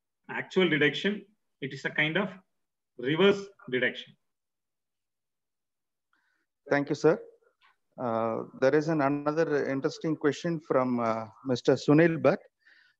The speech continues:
Speaker 2: And, uh, and once again, I request the participants to keep the question, the length of the question as concise as possible. Uh, the question is here,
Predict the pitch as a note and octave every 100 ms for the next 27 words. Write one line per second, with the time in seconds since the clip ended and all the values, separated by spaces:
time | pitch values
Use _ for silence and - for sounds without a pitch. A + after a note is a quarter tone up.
0 | - B2+ B2+ B2+ B2 B2 B2 B2 A#2+ C3
1 | C#3+ C#3+ D3 E3 E3+ F#3 F#3 C#3+ C3+ C3+
2 | D#3+ D#3 D#3 C3 C3 C#3 D#3 - F3+ F#3
3 | - _ - _ _ - C#3 F#3 F#3+ E3
4 | E3 D3 C3 - C#3 C3+ D#3+ B2+ A#2+ A#2+
5 | C#3 C#3+ E3+ D#3 D3+ C#3+ D#3 D#3+ C#3 C3+
6 | - C3+ D#3 C#3+ C#3 - - A#2 - B2+
7 | E3+ G#3 _ _ _ - _ _ - B2+
8 | A#2+ B2 - - _ _ _ - C#3+ D#3+
9 | D#3 G#3 G3 F3+ - - D3+ D3+ E3